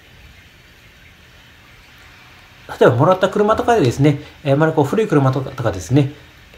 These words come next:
とかであんまりこう自分が気に入ってない場合とかはですね、えー、こんな車なんて言ったらポンと投資してしまったりとかですね、えー、扱いも雑になってしまったりもしますよね。え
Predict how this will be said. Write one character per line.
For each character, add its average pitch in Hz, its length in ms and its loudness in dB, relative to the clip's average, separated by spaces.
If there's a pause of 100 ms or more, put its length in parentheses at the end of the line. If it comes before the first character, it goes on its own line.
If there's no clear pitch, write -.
(140)
と 165 80 0
か 131 80 4
で 123 60 4
あ 156 60 4
ん 190 80 -2
ま 220 80 4
り 214 40 -2
こ 214 120 4
う - 20 6
自 185 140 2
分 202 120 0
が - 60 -4
気 - 60 -6
に 208 80 2
入 202 60 -2
っ - 20 -12
て 214 80 0
な 220 60 0
い 208 120 -6
場 139 140 2
合 139 100 4
と 135 100 0
か 131 60 -2
は 101 100 0
で 90 120 -8
す - 100 -10
ね、 131 240 2 (320)
え 95 640 -4
ー、 - 260 -20
こ 165 100 -2
ん - 20 0
な 165 80 0
車 180 240 2
な 208 80 4
ん - 40 2
て - 80 -8
言 110 120 2
っ - 20 0
た - 20 -2
ら 95 80 -6
ポ 151 160 2
ン 135 60 0
と - 80 -6
投 120 160 -2
資 120 140 -2
し - 20 -6
て - 80 -6
し - 60 -10
ま 107 80 -2
っ - 40 -8
た - 80 -6
り 87 60 -8
と - 100 -10
か - 120 -12
で 92 100 -10
す - 80 -12
ね、 151 220 0 (300)
え 113 140 -2
ー、 135 60 -4
扱 135 220 0
い 139 40 6
も 127 80 4
雑 135 200 0
に 151 60 2
な 135 60 2
っ 135 40 -6
て - 60 -10
し - 60 -6
ま 95 60 -4
っ 87 60 -6
た 80 40 -14
り 82 60 -10
も 78 100 -8
し 107 120 -6
ま 95 100 -4
す - 140 -12
よ 87 80 -12
ね。 123 180 -2 (540)
え - 20 -8